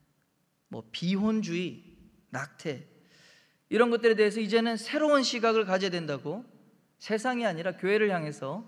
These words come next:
그렇게 강제적인 생각을 주입하고 있는 시대를 살고 있습니다. 그 결과가 얼마나 무질서한 사회 파괴가 올지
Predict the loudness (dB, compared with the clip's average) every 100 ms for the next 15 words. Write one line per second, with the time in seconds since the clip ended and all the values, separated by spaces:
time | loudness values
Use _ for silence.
0 | -20 _ _ _ _ -8 -6 -4 -6 -4
1 | -2 -2 -2 -2 -6 -6 -2 -2 -2 -4
2 | -2 -2 -2 -4 2 4 4 4 0 -12
3 | -20 -20 _ -20 -10 -8 -6 -8 -10 -14
4 | -16 -20 _ _ _ _ _ _ _ _
5 | _ _ _ _ _ _ _ _ _ _
6 | _ _ _ _ _ _ 0 2 2 4
7 | 4 4 2 2 2 0 -2 -6 -14 -20
8 | -20 _ _ -6 -2 0 0 0 0 0
9 | -4 -4 2 2 2 0 0 2 0 0
10 | -4 -6